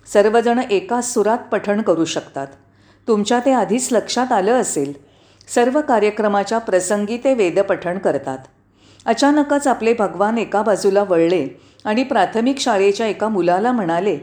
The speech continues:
"ए बाळा, इकडे ये." तो मुलगा आला. मग भगवान म्हणाले, "थोडा वेळ भाषण कर बरं." त्या मुलाने बोलायला सुरुवात केली. तो अगदी लहान मुलगा होता. जर स्वामींनी तुम्हाला अचानकपणे, "तू आता बोल,"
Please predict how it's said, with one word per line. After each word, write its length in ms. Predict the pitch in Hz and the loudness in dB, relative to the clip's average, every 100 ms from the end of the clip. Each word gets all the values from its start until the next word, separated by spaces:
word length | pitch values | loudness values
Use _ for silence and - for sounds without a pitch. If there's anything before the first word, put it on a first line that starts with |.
| - _ _ - | -10 _ _ -2
"ए 100 | 233 | 0
बाळा, 300 | 220 202 226 - - | 2 2 0 -4 -8
इकडे 300 | 214 202 240 | -8 0 2
ये." 260 | 254 151 135 - _ _ _ | 2 0 -4 -14 _ _ _
तो 80 | 254 | -2
मुलगा 300 | 247 202 190 | 0 0 0
आला. 280 | 165 135 135 - _ _ _ _ | -2 -2 -6 -8 _ _ _ _
मग 120 | 202 262 | -2 0
भगवान 480 | 254 226 196 208 | 0 0 2 2
म्हणाले, 460 | 220 175 165 190 147 - _ _ - | 2 0 0 -2 -4 -8 _ _ 0
"थोडा 220 | 220 233 | 4 4
वेळ 160 | 262 | 4
भाषण 420 | 262 208 185 247 254 | 2 0 0 -2 0
कर 160 | 254 | 0
बरं." 220 | 254 240 247 - _ _ _ _ _ | 0 -2 -4 -10 _ _ _ _ _
त्या 160 | 233 247 | -2 0
मुलाने 440 | 269 202 202 208 | 2 2 2 2
बोलायला 500 | 240 196 170 180 202 | 0 2 2 2 2
सुरुवात 400 | 226 247 196 185 - - | 0 -2 0 -2 -2 -4
केली. 220 | 147 147 147 _ _ _ | -6 -6 -10 _ _ _
तो 100 | 302 | -4
अगदी 300 | 262 233 302 | -2 0 0
लहान 280 | 240 233 285 | 0 2 2
मुलगा 300 | 254 190 180 | 2 2 0
होता. 340 | 151 143 139 135 _ _ _ _ - | 0 -4 -8 -12 _ _ _ _ -4
जर 180 | 226 262 | 0 0
स्वामींनी 720 | 285 262 202 196 247 247 165 185 | 0 0 0 2 2 0 -2 -2
तुम्हाला 320 | 214 214 254 | -2 0 0
अचानकपणे, 800 | 240 - 233 254 269 269 226 190 | 0 0 0 2 0 0 0 0
"तू 160 | 185 247 | -2 0
आता 240 | 240 262 | 0 0
बोल," 340 | 247 262 185 | 0 2 2